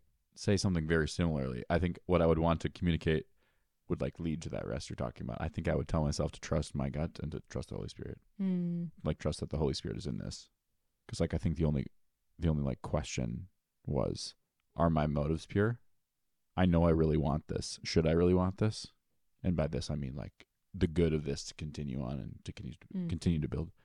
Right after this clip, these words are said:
Speaker 1: So I think, like, the only struggle there was questioning that, was when I questioned that. And then just, like, but the beauty of handing, like, my hopes and dreams, wishes over to God,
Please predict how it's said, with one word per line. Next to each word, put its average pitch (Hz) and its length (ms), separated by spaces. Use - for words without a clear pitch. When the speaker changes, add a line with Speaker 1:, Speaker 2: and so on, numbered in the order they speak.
Speaker 1:
So 95 140
I 82 40
think, 85 140
like, 78 140
the 82 100
only 76 140
struggle 78 320
there 71 220
was 69 300
questioning - 520
that, 87 220
was 85 120
when 76 160
I 71 60
questioned 90 340
that. 104 140
And 92 160
then 82 180
just, 78 180
like, 80 160
but - 80
the 85 80
beauty 104 340
of - 300
handing, 80 540
like, 78 240
my 71 180
hopes 78 240
and 71 100
dreams, 71 320
wishes 78 440
over 73 300
to 80 160
God, 69 380